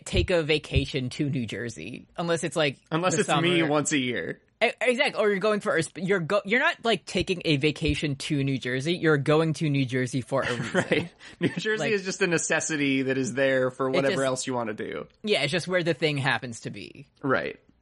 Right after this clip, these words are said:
Speaker 1: No one's like, "Oh yeah, I'm taking a vacation to Edison." Like, that's not gonna,
Speaker 2: Uh-huh.
Speaker 1: you know. Um, so
Speaker 2: I
Speaker 1: I'm,
Speaker 2: sued
Speaker 1: I'm not
Speaker 2: Ben
Speaker 1: too mad.
Speaker 2: Affleck.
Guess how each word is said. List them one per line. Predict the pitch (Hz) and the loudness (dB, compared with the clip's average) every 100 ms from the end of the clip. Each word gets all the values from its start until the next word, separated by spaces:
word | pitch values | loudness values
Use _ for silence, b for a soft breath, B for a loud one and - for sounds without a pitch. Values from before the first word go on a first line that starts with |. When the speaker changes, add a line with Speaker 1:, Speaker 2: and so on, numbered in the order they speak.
| _ | _
Speaker 1:
No | 151 | -4
one's | 156 | 0
like, | 151 147 | 0 2
"Oh | 240 | 4
yeah, | 453 262 | 4 4
I'm | 302 | 4
taking | 247 220 311 | 2 0 2
a | 170 | 0
vacation | 180 196 220 175 | 0 0 0 0
to | 170 - | 0 2
Edison." | 233 466 139 107 113 | 2 2 -2 -8 -6
Like, | 143 143 | -4 -2
that's | 160 | 0
not | 175 151 | -2 -2
gonna, | 151 143 135 - _ - | -2 -2 -6 -12 _ -2
Speaker 2:
Uh-huh. | 143 123 | 0 0
Speaker 1:
you | |
know. | 113 - 147 _ _ _ _ _ _ _ _ _ _ _ _ _ _ | -2 -4 -14 _ _ _ _ _ _ _ _ _ _ _ _ _ _
Um, | 147 143 | -6 -2
so | 226 | 0
Speaker 2:
I | 226 | 2
Speaker 1:
I'm, | |
Speaker 2:
sued | 233 | 2
Speaker 1:
I'm | 349 | 2
not | 339 285 | 2 0
Speaker 2:
Ben | 320 | 0
Speaker 1:
too | 320 | 0
mad. | 330 330 | 0 -2
Speaker 2:
Affleck. | - 285 240 - - | -2 -2 0 -2 -6